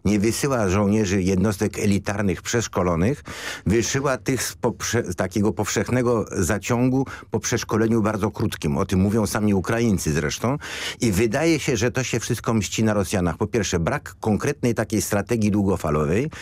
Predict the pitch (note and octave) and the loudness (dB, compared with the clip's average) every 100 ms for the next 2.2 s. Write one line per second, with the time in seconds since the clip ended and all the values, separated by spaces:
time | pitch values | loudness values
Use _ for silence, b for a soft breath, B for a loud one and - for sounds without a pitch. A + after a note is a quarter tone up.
0 | B B B D#3 C#3+ G#2+ G#2+ A2+ A#2 G2+ | B B B 0 0 2 2 0 0 2
1 | A#2+ G#2 E2+ G2 G2 F2 F2 D2+ - D#2 | 2 2 2 2 2 2 0 0 -2 -2
2 | - B2+ | 0 -2